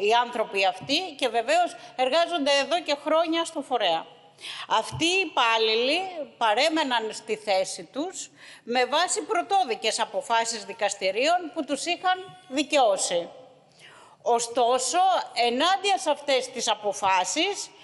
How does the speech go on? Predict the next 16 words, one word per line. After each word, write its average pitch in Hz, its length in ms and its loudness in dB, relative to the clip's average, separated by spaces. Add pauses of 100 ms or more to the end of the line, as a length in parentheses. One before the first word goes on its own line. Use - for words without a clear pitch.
(260)
η 226 180 -2
τότε 302 360 0 (140)
διοίκηση 285 880 2
του 233 80 0
ΕΛΓΑ, 220 420 4
η 233 100 -4
προηγούμενη 254 680 0
επικυβέρνησης, 208 1200 -4
ε, 180 380 2
σύριζα, 214 880 0 (520)
ε, 226 1080 0
τους - 220 -10
οδήγησε 294 540 -4
και 247 160 -6
πάλι 233 340 -2
στο 208 640 0